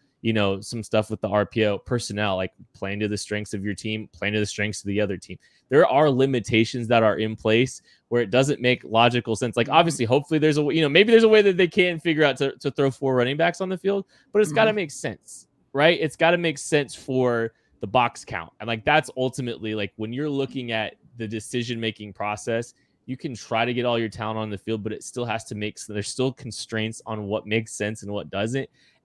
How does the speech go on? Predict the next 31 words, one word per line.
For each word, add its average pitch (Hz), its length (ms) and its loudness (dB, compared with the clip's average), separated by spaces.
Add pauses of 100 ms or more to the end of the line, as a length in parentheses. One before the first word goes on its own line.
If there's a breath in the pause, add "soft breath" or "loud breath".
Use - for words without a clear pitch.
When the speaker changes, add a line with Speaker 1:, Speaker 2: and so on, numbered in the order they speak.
Speaker 1:
And 156 220 8
that 170 160 8
was 180 160 4
just, 160 180 0
like, 139 160 0
that 160 240 6
little 156 220 2
caveat 135 500 4
was 120 220 2
interesting 107 500 -6
to 98 60 -8
me, 95 240 -6
is, 95 160 -6
like, 98 180 -2 (560)
yeah, 117 160 2
and 123 100 2
it's, 123 240 -2
I 123 160 4
think 139 180 -4
that's 131 220 2
everything 117 440 -4
you 110 80 -6
need 101 160 -6
to 101 80 -8
know. 104 200 0
It's 92 160 -4
like, 92 140 -10
yeah, 110 280 4
if 104 100 -6
we 113 160 0
would, 113 200 -2